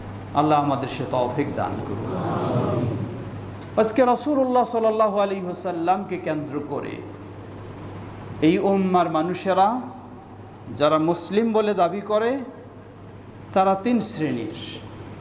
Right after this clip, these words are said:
এক শ্রেণী, তারা সীমা লঙ্ঘন করেছে করতে গিয়ে,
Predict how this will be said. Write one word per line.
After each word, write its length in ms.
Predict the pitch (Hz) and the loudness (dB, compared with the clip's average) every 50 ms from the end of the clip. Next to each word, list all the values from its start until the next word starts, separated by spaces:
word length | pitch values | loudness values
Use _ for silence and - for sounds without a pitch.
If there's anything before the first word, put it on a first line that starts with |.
| - - - - - - - - - - - - - - - - - - - - - - - - - - - | -12 -12 -12 -12 -12 -12 -12 -12 -12 -12 -12 -12 -12 -12 -12 -12 -12 -12 -12 -12 -10 -10 -10 -10 -10 0 4
এক 220 | 160 185 214 214 | 4 4 6 4
শ্রেণী, 640 | - - - 220 220 226 226 226 233 247 254 254 247 - - - - - - - - - - - - - - - - - - - - - - - | 2 2 4 4 4 4 4 4 4 4 2 2 0 -4 -8 -12 -14 -16 -16 -16 -16 -16 -16 -16 -16 -14 -14 -14 -14 -14 -12 -12 -12 -12 -2 2
তারা 200 | 247 240 170 160 | 4 4 4 4
সীমা 340 | - - 190 175 170 170 170 | 2 0 0 2 4 4 4
লঙ্ঘন 460 | 175 202 226 220 175 160 202 196 180 | 4 0 0 -2 -2 -4 -4 -4 -2
করেছে 560 | - 180 160 160 160 - - 156 110 95 - - - - - - - - - - - | 0 0 0 0 -2 -4 -4 -4 -6 -6 -8 -10 -12 -14 -14 -16 -16 -16 -16 -4 2
করতে 420 | - 214 247 262 - - - 226 | 4 4 6 4 2 2 2 2
গিয়ে, 280 | 180 143 139 135 117 110 | 2 2 -4 -8 -8 -10